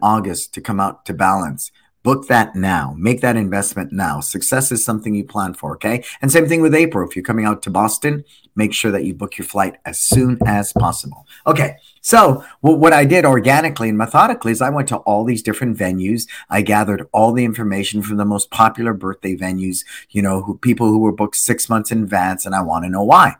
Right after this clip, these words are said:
And so, you know, as I went about these different places, I saw things that worked really well, and I saw things that were done extremely poorly. Poorly. And we'll talk about that as we get into the doc.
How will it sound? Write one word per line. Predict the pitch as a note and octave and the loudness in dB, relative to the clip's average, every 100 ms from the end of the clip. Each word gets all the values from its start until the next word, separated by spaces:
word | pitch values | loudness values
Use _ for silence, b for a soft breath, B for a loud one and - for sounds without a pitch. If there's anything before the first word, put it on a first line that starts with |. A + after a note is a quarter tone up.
| B B B | B B B
And | - C#3 | -2 2
so, | F3+ E3 | 6 6
you | D#3 D3+ | 6 4
know, | C#3+ | 4
as | |
I | C#3+ | 4
went | C#3+ F3 | 4 4
about | F3 D3+ C#3+ | 4 4 4
these | A#2 - | -2 -2
different | A2+ A2 | -2 -2
places, | G#2 A#2 A2 F#2+ | -2 -2 -2 -2
I | F#2+ | -2
saw | G2 - A2+ | -2 0 0
things | A2 A2+ G#2 | 0 -2 -2
that | F#2+ E2+ | -2 -2
worked | F#2 - | -4 -4
really | F#2 B2 F3 | 0 0 2
well, | G#2 F2+ A#2 B B | 0 0 -4 B B
and | A2+ | 0
I | A#2+ | 0
saw | G#2+ A#2 G#2+ | 2 0 0
things | - G2+ G2 | -2 -4 -2
that | F#2+ | -4
were | F#2+ | -4
done | G2+ F#2+ | -4 -4
extremely | - - F#2+ F#2+ F#2 F#2+ - | -6 -8 -4 -4 -4 -8 -10
poorly. | - G#2 G#2+ F#2 - _ _ b b _ - | -6 0 0 0 -6 _ _ b b _ -20
Poorly. | - - - A2 D#2+ C#2+ b b | -12 2 4 4 2 -6 b b
And | F#2+ G#2 | -2 0
we'll | G2+ | 2
talk | A#2 G2 | 2 2
about | F#2+ F2+ F#2 | 2 0 0
that | F2 | -6
as | F2+ | -6
we | E2+ | -6
get | F2 E2 | -6 -6
into | D#2+ D#2 | -6 -6
the | E2+ | 2
doc. | B2 G2+ - | 4 4 2